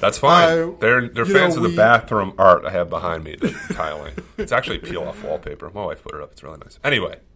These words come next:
Speaker 1: I agree with you.
Speaker 2: But yeah, like, we didn't lead with it because we don't think that, like,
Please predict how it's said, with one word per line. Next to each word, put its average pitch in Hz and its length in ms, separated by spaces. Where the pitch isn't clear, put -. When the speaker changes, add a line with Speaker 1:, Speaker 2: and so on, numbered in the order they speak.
Speaker 1:
I 90 100
agree 85 180
with - 160
you. - 60
Speaker 2:
But 247 120
yeah, 208 300
like, 147 300
we 180 160
didn't 180 260
lead 180 220
with 165 180
it 151 180
because 139 300
we 139 540
don't 143 260
think 151 440
that, 143 200
like, 131 540